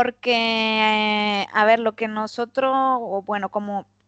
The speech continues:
es que, a ver, <laughs> a ver cómo lo explico. <laughs> Eh, el objetivo que tiene cualquier ser humano, ¿no? De la deses-, de la necesidad de pertenecer y de, y de ser tenido en cuenta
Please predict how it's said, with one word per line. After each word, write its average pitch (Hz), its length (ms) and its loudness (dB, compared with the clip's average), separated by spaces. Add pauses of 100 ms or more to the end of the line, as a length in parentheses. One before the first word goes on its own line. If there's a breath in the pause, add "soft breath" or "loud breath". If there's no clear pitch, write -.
(280)
es - 160 -20
que, - 100 -6
a 190 80 0
ver, 165 200 -4
<laughs> - 360 -20
a 190 60 0
ver 220 160 4
cómo 240 180 2
lo 220 60 2
explico. - 380 -4
<laughs> - 200 -6 (720 loud breath)
Eh, 233 840 4 (460)
el 233 340 4
objetivo 233 480 0
que 302 140 -4
tiene 277 400 -2
cualquier 247 580 0
ser 240 280 -2
humano, 240 440 0
¿no? 202 220 -4
De 262 80 0
la 208 120 2
deses-, 196 440 -6
de 196 160 -4
la 180 160 -6
necesidad 190 680 -2
de 233 140 -2
pertenecer 214 920 0 (680 soft breath)
y 233 180 -2
de, 196 580 0
y 202 80 0
de 202 80 0
ser 208 240 -2
tenido 226 360 -2
en 220 60 -8
cuenta 285 540 0